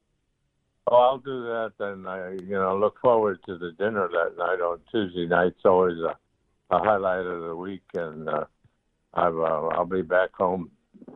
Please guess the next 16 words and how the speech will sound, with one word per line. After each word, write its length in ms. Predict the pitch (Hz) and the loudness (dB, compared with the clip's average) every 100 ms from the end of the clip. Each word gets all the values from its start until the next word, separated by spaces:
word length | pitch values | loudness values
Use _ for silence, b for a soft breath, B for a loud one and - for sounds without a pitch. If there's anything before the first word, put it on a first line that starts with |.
| - | -6
af-, 220 | 90 92 - | 0 0 0
next 260 | 90 98 - - | -4 -4 -4 0
Thursday. 400 | 101 92 85 80 | 2 2 -2 -2
I'm 160 | 76 | -4
coming 360 | - 87 78 71 | -2 -2 -2 0
back 240 | 80 78 - | 2 2 0
and 240 | 82 73 73 _ _ _ _ _ | -4 -4 -8 _ _ _ _ _
watch 240 | 95 101 101 | 4 4 2
the 80 | 87 - | -18 -4
tournament 300 | 98 87 85 | -4 -2 -4
over 200 | 85 82 | -4 -4
the 100 | 80 | -8
weekend. 600 | 80 87 82 92 82 78 | -8 -8 0 2 2 -2
And 180 | 71 71 _ _ _ _ _ _ _ _ _ _ _ _ _ - | -8 -10 _ _ _ _ _ _ _ _ _ _ _ _ _ 4
Jay, 320 | 113 110 101 | 6 6 4
uh, 260 | 92 87 | 2 0